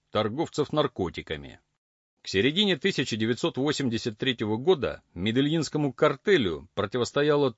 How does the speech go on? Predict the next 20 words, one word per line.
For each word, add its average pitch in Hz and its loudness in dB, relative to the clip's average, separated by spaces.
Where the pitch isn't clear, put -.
трое 170 4
преданных 147 2
этой 107 2
борьбе 101 0
людей: 85 -4
Тамс, 151 4
Фелпс 143 2
и 143 0
Рамирес. 90 0
И 90 0
они 110 2
готовились 107 0
к 101 -4
бою. 87 -6
Однако 180 0
им 127 0
очень 185 -2
недоставало 120 2
глашатая, 104 2
политика - -4